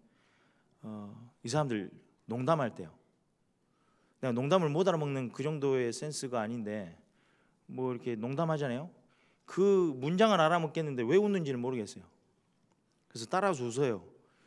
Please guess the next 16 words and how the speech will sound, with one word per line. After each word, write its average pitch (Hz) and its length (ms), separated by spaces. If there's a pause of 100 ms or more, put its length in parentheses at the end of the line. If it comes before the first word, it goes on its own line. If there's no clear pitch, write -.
(1200)
근데 143 120
속으로는 208 380
진짜 165 260
비참해요. - 640 (1000)
"왜 147 100
웃지, 123 420
얘들이?" 123 260
<laughs> - 360 (1400)
아, 143 100
그런 185 640 (260)
문화도 175 380
안 156 140
통하지요. 139 540 (220)
언어도 160 360
안 139 140
통하지요. 120 460